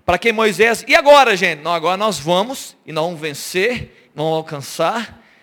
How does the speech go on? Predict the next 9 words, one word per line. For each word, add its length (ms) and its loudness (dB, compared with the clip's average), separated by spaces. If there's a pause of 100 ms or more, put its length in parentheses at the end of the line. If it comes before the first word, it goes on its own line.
(360)
nós 100 -2
vamos 220 -4
viver 460 -4
o 40 -12
melhor 360 -2
dessa 260 -16
terra, 360 -20 (540)
o 60 -14
melhor 600 0